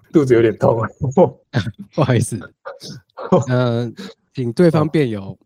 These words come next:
Speaker 2: 注意一下。
Speaker 1: 啊，先缓缓。
Speaker 2: 嗯。
Speaker 1: 不是啊，啊你，你没事研究这个干嘛？
Speaker 2: 没有，就要聊今天这一集啊，不然我要研究这个干嘛？
Speaker 1: 哦，我想说，你看电视就看电视，我想说你研究这个干嘛？
Speaker 2: 没有啊，因为上面，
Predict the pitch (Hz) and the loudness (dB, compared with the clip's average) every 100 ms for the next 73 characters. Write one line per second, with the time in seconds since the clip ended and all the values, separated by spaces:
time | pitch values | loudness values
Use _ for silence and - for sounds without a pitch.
0 | _ 156 131 110 - 107 127 98 _ - | _ 0 2 0 -4 -4 -4 -6 _ -6
1 | - 151 127 107 123 113 - - 139 156 | 0 2 2 2 0 0 -6 -8 -2 4
2 | 135 135 165 127 101 - - _ - 117 | 4 4 2 0 -2 -12 -20 _ -8 -4
3 | 110 117 165 135 107 107 120 110 110 104 | -2 -2 0 2 2 2 2 2 0 0
4 | 104 95 113 - _ _ _ 151 160 170 | -4 -4 -8 -10 _ _ _ 2 4 4
5 | 185 185 160 160 151 127 123 139 147 135 | 4 4 4 4 2 2 -2 -2 -2 0
6 | 131 127 101 101 113 113 101 104 110 92 | -4 -4 -10 -12 -6 -6 -4 -4 -4 -4
7 | 98 98 101 101 98 101 _ _ _ - | -4 -4 -4 -6 -8 -12 _ _ _ -6
8 | 143 127 110 135 139 - 117 - 110 147 | 0 2 4 4 2 -2 -14 -10 -2 0
9 | 143 135 131 131 131 127 120 110 113 104 | 2 4 2 2 0 0 0 0 -2 -2
10 | 107 101 104 110 104 110 113 104 95 95 | -6 -6 -6 -4 -4 -2 -4 -4 -4 -2
11 | 107 101 98 98 101 117 _ _ _ 156 | -2 -2 -4 -6 -8 -14 _ _ _ 2
12 | 190 165 139 160 185 190 165 _ _ - | 4 4 2 0 0 -2 -4 _ _ -6
13 | 220 185 196 170 | -4 -2 -4 -4